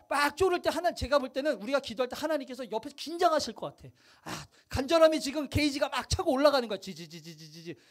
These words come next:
쫄라대니까, 자, 십 분 쫄랐어. 이십 분 쫄랐어. 지금 게이지가 막 올라가고 있어. 하나님께서 볼 때 그래도 간절함이 이 정도는 차야지 주실 것 같거든요.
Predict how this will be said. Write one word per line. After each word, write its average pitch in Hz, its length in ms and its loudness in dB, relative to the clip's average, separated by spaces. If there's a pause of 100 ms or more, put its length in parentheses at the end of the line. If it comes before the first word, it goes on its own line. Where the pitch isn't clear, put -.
(120)
쫄라대니까, 320 760 8 (140)
자, 226 100 -2
십 277 180 0
분 339 140 -4
쫄랐어. 226 360 0
이십 277 280 -4
분 294 120 -8
쫄랐어. 220 300 -4
지금 302 240 -6
게이지가 320 360 0
막 302 140 6
올라가고 302 360 6
있어. 262 200 2 (240)
하나님께서 359 500 4
볼 262 180 -2
때 339 220 4 (160)
그래도 349 280 4
간절함이 311 580 6
이 269 100 2
정도는 349 460 2
차야지 339 380 4
주실 294 260 -6
것 320 120 4
같거든요. 277 640 2